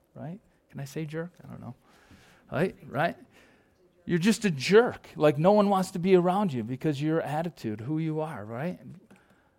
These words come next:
That's, that doesn't, all right, you might be excluded, but it's not because you're a Christian.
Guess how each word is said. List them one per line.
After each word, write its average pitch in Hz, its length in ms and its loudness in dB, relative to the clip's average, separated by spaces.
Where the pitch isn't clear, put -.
That's, - 280 -6
that 165 200 0
doesn't, 180 480 0
all 156 160 4
right, 147 200 4
you 175 160 2
might 196 200 8
be 190 100 8
excluded, 220 760 6
but 151 100 -2
it's 139 120 -4
not 180 180 0
because 175 340 -2
you're 165 120 0
a 135 40 -4
Christian. 120 560 -8